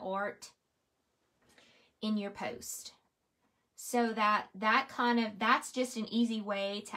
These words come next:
advertise for free, you know? So y'all are just helping me advertise and, um, you know, get, I get more followers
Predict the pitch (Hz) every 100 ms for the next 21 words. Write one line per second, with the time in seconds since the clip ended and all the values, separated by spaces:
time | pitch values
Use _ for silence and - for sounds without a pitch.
0 | - 175 185 214 - 233 233 240 240 240
1 | 240 - - - _ _ _ _ - 208
2 | 196 - 180 156 - _ - 220 208 202
3 | 208 - _ _ - 226 226 220 226 220
4 | 214 208 214 208 208 202 202 196 - 190
5 | 190 190 196 185 185 185 185 - 180 180
6 | 180 185 _ - - - 202 190 185 185
7 | 180 180 - _ _ _ _ _ 269 247
8 | 202 214 _ 240 220 - 208 208 208 214
9 | 214 214 208 208 214 220 214 208 208 208
10 | -